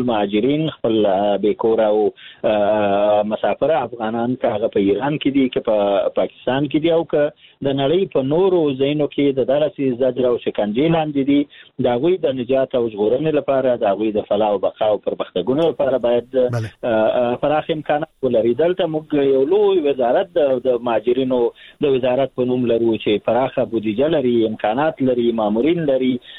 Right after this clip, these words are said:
Speaker 1: اه، د هغوی اساسي وظیفه هم دغه ده. د کار او ټولنیزو چارو وزارت د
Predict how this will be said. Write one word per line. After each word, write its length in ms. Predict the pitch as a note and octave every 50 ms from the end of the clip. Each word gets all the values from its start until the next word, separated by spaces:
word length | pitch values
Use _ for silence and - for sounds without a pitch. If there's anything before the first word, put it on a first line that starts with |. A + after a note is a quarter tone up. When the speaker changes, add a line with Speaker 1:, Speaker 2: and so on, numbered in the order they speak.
| - -
Speaker 1:
اه، 120 | C#3 B2
د 80 | A#2+ C3+
هغوی 300 | C3 B2+ B2 D3 D3+ C#3+
اساسي 380 | C3+ - - C3 A#2+ - - F#3+
وظیفه 420 | F3 D3+ C#3 C#3 B2+ - D#3+ F3+
هم 100 | F#3 F3+
دغه 220 | E3 C3+ A#2 A2 -
ده. 240 | G2+ G2+ F#2+ G2 F#2+
د 100 | A2 G#2+
کار 260 | - - C3 C3+ C3
او 100 | B2+ A#2
ټولنیزو 540 | - C3 A#2+ A#2 B2 B2 C3+ C#3 C3 B2 -
چارو 240 | - B2+ B2 C3 A#2+
وزارت 440 | A#2 A2+ B2 A#2+ B2 C3+ C#3+ C3+ C3
د 240 | C3+ C3 B2+ B2